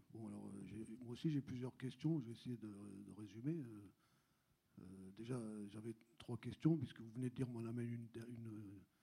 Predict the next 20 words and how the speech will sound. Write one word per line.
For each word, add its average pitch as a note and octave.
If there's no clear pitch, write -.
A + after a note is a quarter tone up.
une, G#2
une G#2+
quatrième, C3
mais A2+
bon, A#2
euh, G2+
euh, G#2
je G2+
vais C3
essayer C3+
de, A#2+
surtout C3
la C#3
première, D3
un C3
peu -
difficile C3+
à B2+
expliquer. C#3+
Euh, A#2+